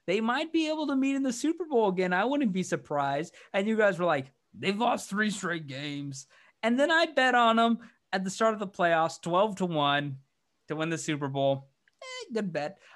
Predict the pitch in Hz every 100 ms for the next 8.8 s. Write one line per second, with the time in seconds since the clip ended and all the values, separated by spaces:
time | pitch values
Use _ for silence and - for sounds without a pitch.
0 | - 170 196 190 180 170 160 156 147 135
1 | 135 127 135 156 147 139 139 139 139 135
2 | 131 123 - 131 127 156 143 143 170 403
3 | 466 466 240 175 190 143 131 131 _ _
4 | _ - 156 156 143 156 135 139 135 127
5 | 131 - 113 117 113 110 - 113 117 117
6 | 113 127 113 - 127 123 117 123 123 120
7 | 113 - 131 120 117 120 117 117 117 117
8 | 113 - 127 120 117 117 117